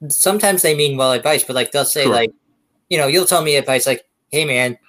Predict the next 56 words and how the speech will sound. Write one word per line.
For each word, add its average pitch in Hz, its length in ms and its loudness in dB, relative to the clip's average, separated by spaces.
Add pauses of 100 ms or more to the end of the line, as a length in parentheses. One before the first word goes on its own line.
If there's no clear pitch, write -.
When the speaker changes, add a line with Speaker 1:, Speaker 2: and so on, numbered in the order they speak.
(200)
Speaker 1:
uh, 127 200 0
just 131 260 -4
a 131 100 -8 (240)
little 135 160 -2
pro 135 220 -2
tip, 131 320 -2 (460)
uh, 120 420 -6 (420)
move 147 200 -6
the 143 60 -12
microphone 131 580 -4 (140)
three 139 200 0
inches 127 380 -4
to 135 140 -2
the 120 200 -2
right," 113 240 0
or 117 80 -2
something 123 320 -8
like 117 160 -4
Speaker 2:
Sure. 240 140 2
Speaker 1:
that, - 100 -10
just - 120 -8 (160)
so 127 120 2
it's 120 180 -4
not 127 300 -4
that 135 160 0
distracting. - 460 -4 (180)
Some - 160 0
Speaker 2:
Sure. - 60 4
Speaker 1:
of 190 60 2
them 185 220 0
just - 180 -4
come 175 140 0
up 165 140 -6
to 175 60 -6
me 175 100 -2
and 160 80 -4
gone, 143 200 -2 (520)
"Dude, 226 260 2
get 294 180 0
rid 143 120 0
of 120 60 -4
the 117 60 -4
mic 113 220 -2
stand. 143 260 0
We 220 120 0
pay 143 220 -4
more 127 140 -4
attention 135 380 -4
to 117 60 -10
the 120 100 -4
mic 139 220 -2
stand 123 260 -2
than 127 100 -4
we 127 120 -2
do 127 120 -2
you." 120 360 -2